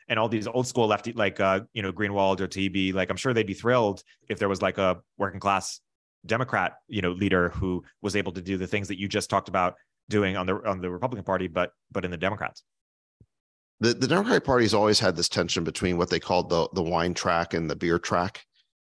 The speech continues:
Speaker 1: Yeah.
Speaker 2: And, um,
Speaker 1: <laughs>
Speaker 2: historically, it, it was the, the beer track candidate who generally got the n-, nomination with the,
Speaker 1: Yeah.
Speaker 2: with the, I think the one exception was, was Obama is more of a wine track candidate. Biden,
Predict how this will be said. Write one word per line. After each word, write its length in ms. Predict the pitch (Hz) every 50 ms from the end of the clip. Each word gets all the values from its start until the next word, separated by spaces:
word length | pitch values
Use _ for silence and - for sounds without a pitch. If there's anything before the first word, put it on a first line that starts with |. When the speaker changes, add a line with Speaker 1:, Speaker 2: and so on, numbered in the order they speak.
| _ -
Speaker 1:
Yeah. 160 | 85 85 82 - _ _ -
Speaker 2:
And, 580 | 90 90 87 87 87 87 87 87 82 76 98
um, 440 | 101 92 92 90 87 85 85 82 78 - -
Speaker 1:
<laughs> 100 | - _
Speaker 2:
historically, 720 | 117 123 123 - - 156 151 156 151 127 127 117 107 101
it, 180 | 101 95 85 80
it 40 | 104
was 220 | 104 104 101 -
the, 340 | - 104 98 95 92 90 -
the 160 | - 90 101 80
beer 240 | 90 107 104 107
track 300 | 104 - - 95 90 -
candidate 580 | - - 90 87 87 85 80 82 82 - - -
who 140 | 98 101 85
generally 380 | - 98 87 90 87 87 85
got 260 | 82 - 85 85 - -
the 320 | 87 85 82 78 76 65 50
n-, 80 | 67 - - - - - -
nomination 880 | 57 67 95 85 87 90 87 82 80 80 85 - 98 92 90 92 110 - _ _ _ -
with 220 | 92 98 - -
the, 120 | - 101 -
Speaker 1:
Yeah. 60 | 82 80 - _ _ _ _ _ _ _ _
Speaker 2:
with 200 | 107 107 113 -
the, 220 | 123 113 101 95 - - - -
I 120 | 98 107
think 160 | - 110 -
the 60 | 110
one 120 | 95 104 101
exception 380 | 95 - - 87 - - 92
was, 180 | 85 82 - -
was 200 | - 78 85 85
Obama 380 | 90 87 85 82 85 85 85 87
is 140 | 80 80 -
more 140 | 85 82 78
of 80 | -
a 40 | 78
wine 180 | 64 76 82 85
track 220 | - - 85 -
candidate. 440 | - 73 78 85 87 87 85 - - - - - - _ _ -
Biden, 600 | 92 98 110 107 110 113 110 107 104 101 101